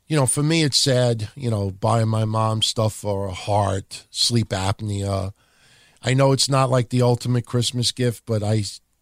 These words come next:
even, I swear on a stack of Bibles, I said this to my girlfriend over the weekend. The sleep,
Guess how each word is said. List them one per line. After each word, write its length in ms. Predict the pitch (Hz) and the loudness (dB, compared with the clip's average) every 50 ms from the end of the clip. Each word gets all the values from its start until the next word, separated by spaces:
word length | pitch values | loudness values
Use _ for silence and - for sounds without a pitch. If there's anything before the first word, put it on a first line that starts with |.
| _ - | _ -6
even, 300 | 139 135 123 120 131 120 120 - - 123 | -2 -2 0 0 0 0 0 0 -2 -2
I 80 | 104 110 | 0 0
swear 360 | - - - 120 123 123 123 | 2 0 2 2 2 2 2
on 100 | 123 120 | 2 2
a 60 | 113 | 0
stack 340 | - - - 120 113 110 - | 0 0 0 0 0 0 -2
of 80 | 110 | -4
Bibles, 420 | 101 110 110 113 107 113 107 98 104 | -2 0 0 0 0 -2 -6 -8 -6
I 40 | 98 | -6
said 260 | - - 120 117 104 | -4 -2 -2 -2 -2
this 160 | 110 107 - | -4 -8 -6
to 100 | - 117 | -4 -4
my 140 | 107 107 101 | -4 -4 -6
girlfriend 680 | 90 - 104 104 110 104 - - 117 113 113 113 120 - _ _ | -4 -4 -2 -2 -2 -4 -4 -4 -4 -2 -2 -4 -6 -8 _ _
over 220 | - 110 107 98 104 | -4 -4 -2 -2 -4
the 80 | 98 | -6
weekend. 580 | 90 90 104 107 104 - 127 123 127 127 127 - _ _ _ - - _ _ - - - _ _ _ | -4 -4 -4 -4 -4 -2 -2 -2 -2 -2 -4 -8 _ _ _ -20 -20 _ _ -20 -20 -20 _ _ _
The 100 | - 110 | -4 -2
sleep, 400 | - - - 139 143 151 131 | -2 0 2 2 0 0 -2